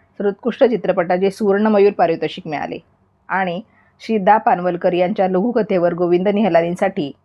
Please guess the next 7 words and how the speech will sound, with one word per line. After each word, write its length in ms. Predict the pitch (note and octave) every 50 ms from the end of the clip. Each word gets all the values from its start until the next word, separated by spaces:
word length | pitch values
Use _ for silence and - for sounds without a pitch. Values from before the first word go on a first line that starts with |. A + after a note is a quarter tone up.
| _ -
अर्धसत्य 600 | F#3 G3+ G#3 G#3 - - A3 F#3 - - E3+ D#3
लिहिला. 260 | E3 E3+ E3+ C#3 - - _ _ _ _ _ _ _ _ _ _ _ _ _ -
हा 120 | A3 B3
चित्रपट 480 | B3 C#4+ A#3+ - G#3 G#3 G3 A3+ G#3+ -
कमालीचा 460 | - G#3 F#3+ G3+ A3+ C#4 C4 - B3+
लोकप्रिय 360 | B3 C4 - - D#3+ D#3+ D#3+
झाला. 240 | E3 E3+ D3 -